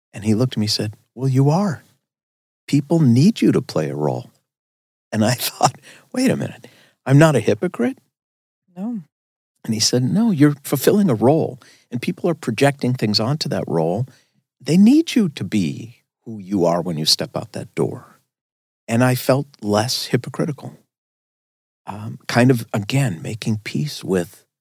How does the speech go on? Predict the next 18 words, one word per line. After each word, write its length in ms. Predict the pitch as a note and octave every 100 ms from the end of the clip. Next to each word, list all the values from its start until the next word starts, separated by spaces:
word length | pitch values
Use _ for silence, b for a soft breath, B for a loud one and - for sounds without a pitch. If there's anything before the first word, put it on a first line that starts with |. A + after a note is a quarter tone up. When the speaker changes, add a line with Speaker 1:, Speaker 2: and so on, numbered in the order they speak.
| _
Speaker 1:
the 80 | G2
kabuki 800 | - F#2+ A2+ C3 - D#2+ D#2+ G2+ _ _ _ _ _ _
and 240 | G#2 A2 G#2+
the 80 |
real. 440 | G#2 B2+ C3 - - _ _ _ _ _ _ _ _ _ _
Speaker 2:
Yeah, 240 | A3 D#3 C#3
I 60 |
mean, 120 | F3
I 160 | D#3+ G3
felt, 540 | - F#3+ E3 D#3 - - _ _
you 100 | E3+
know, 120 | D#3
as 160 | C#3 D#3
I'd 260 | C#3 C#3+ C#3+
never 300 | C3+ C3+ C3
lost 340 | B2 C3 -
anybody 420 | C#3+ C3+ B2 B2+
before 600 | B2+ B2+ - A#2 A#2+ A#2